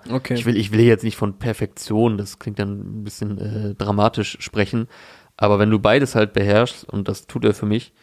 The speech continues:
Speaker 2: spricht das ja auf
Speaker 1: Ja.
Speaker 2: jeden Fall auch für ihn. Also er macht jetzt auch
Speaker 1: Nee,
Speaker 2: nicht
Speaker 1: ich finde
Speaker 2: so,
Speaker 1: auch,
Speaker 2: nicht so
Speaker 1: kann
Speaker 2: Hits
Speaker 1: man so
Speaker 2: von,
Speaker 1: argumentieren.
Speaker 2: Hits von der Stange, so, sondern halt, äh,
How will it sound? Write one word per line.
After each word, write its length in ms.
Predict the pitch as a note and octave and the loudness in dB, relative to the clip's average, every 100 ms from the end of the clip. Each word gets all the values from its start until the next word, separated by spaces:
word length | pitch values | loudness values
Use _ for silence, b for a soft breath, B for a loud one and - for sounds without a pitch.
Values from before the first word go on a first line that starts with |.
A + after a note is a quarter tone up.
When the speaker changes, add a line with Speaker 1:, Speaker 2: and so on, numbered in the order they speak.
| b b b _ _ | b b b _ _
Speaker 2:
spricht 280 | - A#2 G2+ | -10 -8 -6
das 120 | G2 | -2
ja 100 | G#2 | 0
auf 60 | G2+ | 0
Speaker 1:
Ja. 60 | C3+ | -2
Speaker 2:
jeden 100 | - | 0
Fall 120 | G2 | 0
auch 120 | G2+ | 0
für 100 | - | -2
ihn. 220 | G#2 G2+ - | -4 -4 -2
Also 340 | G2+ G#2 G2 b b | 2 2 2 b b
er 80 | A2+ | -4
macht 160 | A#2 | 0
jetzt 160 | B2+ - | 2 2
auch 60 | A#2 | 2
Speaker 1:
Nee, 60 | |
Speaker 2:
nicht 100 | C3+ | 4
Speaker 1:
ich 20 | |
finde 160 | B2 A2+ | 4 4
Speaker 2:
so, 60 | C#3 | 4
Speaker 1:
auch, 140 | C3 - | 2 -6
Speaker 2:
nicht 240 | F#2+ A2+ A#2 | -4 -2 0
so 80 | |
Speaker 1:
kann 120 | A2 C#3 | 2 4
Speaker 2:
Hits 40 | |
Speaker 1:
man 120 | C#3+ | 4
so 60 | C3 | 4
Speaker 2:
von, 60 | B2 | 4
Speaker 1:
argumentieren. 520 | B2+ B2+ - B2 A#2 | 2 0 -2 -4 -2
Speaker 2:
Hits 200 | A2+ - | -4 0
von 160 | A#2+ A2 | 2 2
der 60 | |
Stange, 520 | - - G#2+ B2 A#2 A2 | 2 -2 2 4 4 2
so, 200 | A2 G#2+ | 0 0
sondern 280 | G2+ G2 | 0 0
halt, 240 | G2+ G#2 G2+ | 0 -2 0
äh, 380 | G2 G2+ G2 | 0 2 0